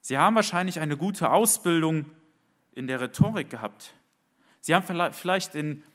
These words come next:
mitreißenden, guten Sätzen geredet. Sie hatten vielleicht wohlformulierte Passagen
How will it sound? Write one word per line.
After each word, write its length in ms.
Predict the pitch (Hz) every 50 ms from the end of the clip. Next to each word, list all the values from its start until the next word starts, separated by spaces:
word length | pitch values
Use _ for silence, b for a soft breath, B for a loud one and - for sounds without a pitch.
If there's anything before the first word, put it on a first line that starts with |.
| _ _
mitreißenden, 1040 | - 135 180 269 - - - 147 165 160 151 143 - - 139 131 123 123 123 120 110
guten 360 | 123 190 240 247 - - 147
Sätzen 500 | 127 143 190 214 208 - - - 139 120
geredet. 640 | 120 113 120 151 196 214 160 117 104 - - - _ _ _ _ _ _ _ _ _ _ _ _ _ _ _ _ _ _ _ _ _ _ _ _ _ _ _ _ _ _ _ _ _ _ _ _ _ _ _ _ _ _ _ _ _ _ _ _ _ _ _ _ _ _ _ _ _ _
Sie 140 | - 110
hatten 160 | 135 156 196 170
vielleicht 520 | - - 143 135 131 - - 120 110 117
wohlformulierte 880 | 131 160 196 214 214 196 214 - - 139 123 120 117 131 139 139 -
Passagen 800 | - - 113 - - - 131 127 147 160 160 - 117 110 101 104